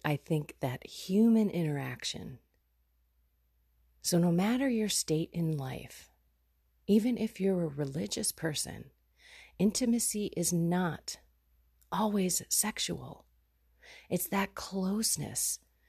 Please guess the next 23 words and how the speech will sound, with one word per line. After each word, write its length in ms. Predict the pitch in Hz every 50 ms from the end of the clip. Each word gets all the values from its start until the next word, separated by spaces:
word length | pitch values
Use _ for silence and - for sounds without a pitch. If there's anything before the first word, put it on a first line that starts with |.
| _ - - - - -
It's 180 | 147 - - -
that 240 | - 165 170 -
friendship. 840 | - - - - 175 175 175 190 196 190 - - 220 220 226 - - - _ _ _ _ _ _ _ _
It's 200 | - - - -
that 240 | - 143 147 - -
camaraderie. 1120 | - - 151 143 135 131 127 127 131 151 180 208 226 220 233 233 233 233 226 220 220 214 - _ _ _ _ _ - - - - - - _
It's 220 | - 185 - - -
that 300 | - 185 180 180 - -
relationship 880 | 180 180 170 175 175 196 233 247 - - 240 233 226 - 220 220 - -
that 260 | - 180 170 170 - - _ _ _ _ _ _ _ _ -
was 220 | 170 170 156 165
used 340 | 151 160 202 220 233 226 -
in 120 | 240 233
the 80 | 233 233
sentence 580 | - - 214 240 247 233 - 220 214 - -
in 80 | 214 220
the 60 | 220
dictionary 600 | 202 214 233 269 - - - 170 156 143 135 131
that 140 | 131 139 131
I 120 | 131 135
just 280 | 127 - 131 127 - -
said, 240 | - 131 - - -
right? 300 | 139 165 202 233 -